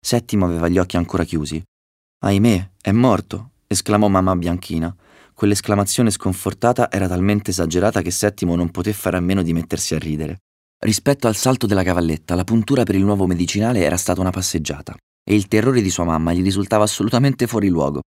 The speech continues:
Non voleva prenderla in giro, ma più lei si preoccupava, più lui rideva a grullo. Anche i suoi amici riuscivano a trattenere a stento le risate,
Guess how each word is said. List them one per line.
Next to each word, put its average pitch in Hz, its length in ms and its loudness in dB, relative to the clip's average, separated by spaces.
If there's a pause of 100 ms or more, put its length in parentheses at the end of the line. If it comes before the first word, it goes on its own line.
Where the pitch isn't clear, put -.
(120)
Non 117 140 4
voleva 123 260 6
prenderla 87 380 2
in 82 120 0
giro, 80 340 -4 (180)
ma 95 140 0
più 117 120 0
lei 113 140 4
si 104 120 -2
preoccupava, 101 680 0
più 107 140 0
lui 101 140 4
rideva 90 260 2
a 87 40 0
grullo. 80 360 -2 (460)
Anche 127 200 4
i 113 40 0
suoi 107 180 2
amici 90 300 0
riuscivano 85 400 -2
a 82 40 -2
trattenere 82 680 -2
a 92 100 0
stento 85 460 -2
le 78 100 -2
risate, 76 520 -6